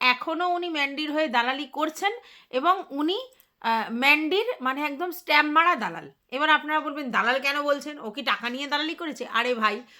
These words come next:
সবসময় টাকা নিয়ে দালালি করতে হয় না, মানে ক্যাশ টাকা নিয়ে দালালি করতে হয় না। কখনো কখনো অন্য কিছু জিনিসের বিনিময়ে দালালি করে দিতে হয়, ঠিক আছে?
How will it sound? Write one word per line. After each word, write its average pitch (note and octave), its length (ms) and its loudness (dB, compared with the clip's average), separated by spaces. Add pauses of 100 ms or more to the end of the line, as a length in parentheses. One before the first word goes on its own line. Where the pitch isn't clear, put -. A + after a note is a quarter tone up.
(180)
সবসময় F4 540 2
টাকা E4 460 4
নিয়ে F4 240 -2
দালালি D#4+ 360 4
করতে D#4 320 -2
হয় C4 180 0
না, G#3 120 0
মানে A3 180 -2
ক্যাশ C4+ 380 4
টাকা C#4 280 2
নিয়ে C#4+ 180 -4
দালালি B3 320 2
করতে A#3 300 -6
হয় G#3 140 -4
না। E3 180 -10 (300)
কখনো D#4+ 380 2
কখনো F4 320 4 (100)
অন্য D#4+ 340 0
কিছু E4+ 320 -2
জিনিসের D4+ 500 -2
বিনিময়ে C#4 520 2
দালালি A#3+ 560 2
করে D#4 240 0
দিতে A3 360 0
হয়, E3 200 -6 (180)
ঠিক C#4+ 140 -6
আছে? D4+ 300 0